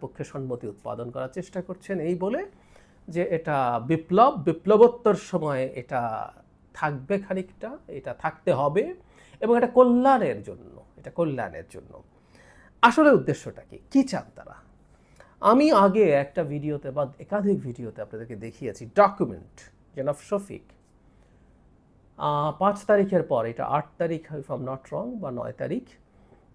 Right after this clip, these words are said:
বঙ্গভবনে মাহফুজ আলমের সাথে সেলফি তুলে লিখছিলেন, "মাহফুজ আলম brain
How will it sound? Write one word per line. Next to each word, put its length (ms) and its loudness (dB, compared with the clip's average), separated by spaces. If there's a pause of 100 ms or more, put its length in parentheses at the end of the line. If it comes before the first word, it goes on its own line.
(580)
বঙ্গভবনে 920 6
মাহফুজ 460 0
আলমের 280 -4
সাথে 260 -14
সেলফি 560 -10
তুলে 280 -12
লিখছিলেন, 720 -16 (760)
"মাহফুজ 360 6
আলম 260 4
brain 220 0